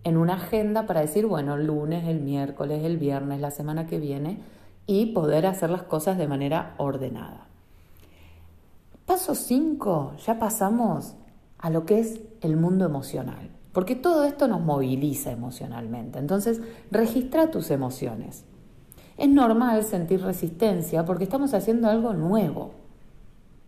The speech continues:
¿Sí? Esto de estar observando, esto de estar planificando, esto de estar organizando, puede ser nuevo. Esto de dejar de procrastinar es un cambio. Entonces, registra cómo te sentís, registra qué te pasa, qué pensás,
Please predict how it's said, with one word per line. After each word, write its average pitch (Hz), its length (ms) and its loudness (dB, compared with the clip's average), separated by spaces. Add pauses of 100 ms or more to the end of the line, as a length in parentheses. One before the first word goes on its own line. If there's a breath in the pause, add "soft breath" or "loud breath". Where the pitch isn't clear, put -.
(280)
¿Sí? 190 240 4
Esto 165 380 2
de 151 60 4
estar 165 600 0
observando, 196 680 2
esto - 160 -2
de 143 60 -2
estar 143 240 -2
planificando, 147 680 -2
esto 196 160 -4
de 147 60 -2
estar 143 200 -2
organizando, 147 800 -2 (340 loud breath)
puede 220 200 4
ser 208 200 2
nuevo. 190 480 4
Esto 165 220 2
de 156 100 6
dejar 190 440 -2
de 220 100 0
procrastinar 160 880 -2
es 196 220 -10
un 220 240 0
cambio. 160 400 -2
Entonces, 196 440 0 (880 loud breath)
registra 190 680 0
cómo 190 240 2
te 165 100 2
sentís, 170 800 0 (280)
registra 180 480 0
qué 220 100 2
te 226 140 0
pasa, 180 460 -2
qué 185 120 -2
pensás, 165 500 -2